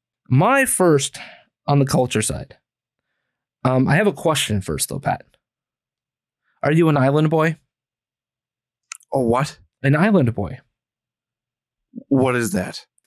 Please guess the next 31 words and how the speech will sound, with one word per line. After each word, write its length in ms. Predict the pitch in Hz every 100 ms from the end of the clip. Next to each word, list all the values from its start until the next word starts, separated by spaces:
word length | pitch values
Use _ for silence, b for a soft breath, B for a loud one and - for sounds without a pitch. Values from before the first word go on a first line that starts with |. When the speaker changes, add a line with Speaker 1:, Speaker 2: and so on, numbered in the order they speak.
| B B
Speaker 1:
You've 200 | 123 127
never 460 | 127 120 123 139 139
seen 300 | - 135 143
or 120 | 139
heard 180 | 120 127
of 120 | 131
the 120 | 117 -
Island 380 | 113 120 135
Boys? 320 | 139 151 156 - _ _ _ _ _ _ _ _ _ _ _
Speaker 2:
No. 500 | 120 117 107 101 - _ _ _
Speaker 1:
It's 160 | 139 -
two 180 | - 170
white 440 | 117 117 131 143
dudes 460 | 120 117 110 101 -
with, 340 | 110 107 -
like, 300 | 113 104 98 - _ _ _ -
massive 420 | 120 131 139 135
dreadlocks 560 | 127 123 110 113 117
and 140 | 117 101
tats 360 | - 117 120 -
all 300 | - 123 123
over 200 | 120 120
the 100 | 104
place, 360 | - 98 104 - B B
thinking 360 | - 139 143 135
that 240 | 127 -
they're 380 | 117 113 107 101 _
thugs. 720 | - - 131 104 92 - - _ _ _ _ _ _
It 140 | - 143
is 160 | 139
literally 680 | 135 135 151 151 147 139 127